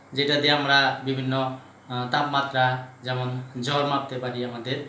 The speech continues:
শরীরের, আহ, তারপরে আমরা, আহ, সেলসিয়াস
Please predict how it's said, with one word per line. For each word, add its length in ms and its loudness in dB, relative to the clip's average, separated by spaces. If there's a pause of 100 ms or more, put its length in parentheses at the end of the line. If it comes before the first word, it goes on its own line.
(280)
শরীরের, 460 0
আহ, 800 -8
তারপরে 360 0
আমরা, 240 2
আহ, 1080 -6
সেলসিয়াস 480 0